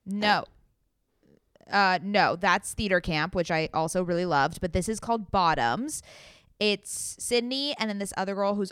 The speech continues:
also so, so funny. And they are trying to, they're gay, or they're, they're lesbian, and they're in high school, and they're trying to hook up with the, like, hot,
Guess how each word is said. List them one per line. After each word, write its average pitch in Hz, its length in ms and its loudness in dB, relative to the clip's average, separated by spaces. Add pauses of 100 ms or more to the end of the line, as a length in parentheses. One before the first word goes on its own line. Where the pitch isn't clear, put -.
also 180 300 -2
so, - 480 -4
so 185 200 -4
funny. 165 520 -6
And 170 420 -4
they 170 340 2
are 180 80 -2
trying 170 400 -4
to, 160 540 -4 (420)
they're 190 120 -2
gay, 165 600 0 (100)
or 175 140 -2
they're, 156 260 -4
they're 175 200 -4
lesbian, 170 540 0
and 170 100 -4
they're 160 160 0
in 160 80 -4
high 196 160 0
school, 160 500 2
and 175 100 -6
they're 170 120 -4
trying 165 580 -4
to 151 800 -4 (160)
hook 165 180 -4
up 156 220 -2
with 151 200 -6 (240)
the, 156 100 -4
like, 139 200 -8
hot, 127 380 -4